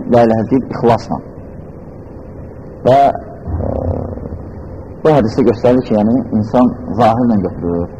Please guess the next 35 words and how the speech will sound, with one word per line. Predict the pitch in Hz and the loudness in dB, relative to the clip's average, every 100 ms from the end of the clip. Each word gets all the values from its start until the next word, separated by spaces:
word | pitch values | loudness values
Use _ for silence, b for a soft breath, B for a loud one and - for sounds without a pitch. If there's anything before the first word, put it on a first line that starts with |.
| - | -16
İslam | - 127 127 | -6 2 4
zahirlə. | 113 101 104 90 | 4 4 2 0
Biri | 95 117 127 | 2 4 6
la | 117 | 6
ilahe | 110 117 | 4 0
desə, | 110 - 117 127 - - - - - - - | 0 2 4 4 0 -12 -14 -14 -16 -16 -2
biz | 123 120 | 0 4
hələ | 117 120 - - | 4 4 0 -8
birdən | - 113 98 117 117 | 0 2 4 4 6
bilməyə, | 120 110 101 | 6 6 6
bilməyə | 113 104 104 | 6 6 6
və | 104 98 | 6 4
şübhə | 95 - 113 | 0 2 4
ilə | 110 123 - - - - - | 6 4 0 -10 -12 -14 -8
hökm | - 123 123 110 | 0 0 4 6
verə | 110 104 | 8 8
bilmərik. | 104 104 85 85 - - - - - - | 8 6 4 -2 -6 -14 -14 -14 -14 -10
Aydın | - 95 113 117 | 0 4 6 8
münafiq | 104 95 - 101 | 8 6 4 0
və | 92 | 0
s. | - 87 73 - - - - - - - - - - | 0 0 0 -4 -12 -14 -14 -16 -16 -16 -16 -16 -14
Və | - - | -6 0
burada | 113 107 | 4 4
Peyğəmbər | 113 110 117 | 6 6 6
sallallahu | 117 107 | 4 0
əleyhi | |
və | |
səlləm | 120 104 | 2 2
göstərir, | - 117 - | 4 2 4
ədəb | 107 117 113 | 4 6 6
necə | 113 117 | 4 4
ədəb | 101 107 - - | 2 2 -2 0
məsələdə | 120 104 107 110 113 | 2 4 4 6 8
olmalıyıq. | 110 107 85 - - - - - - - - - - - - - | 8 6 2 -2 -14 -14 -14 -16 -16 -14 -14 -14 -14 -14 -14 -12
Və | - 123 | 0 4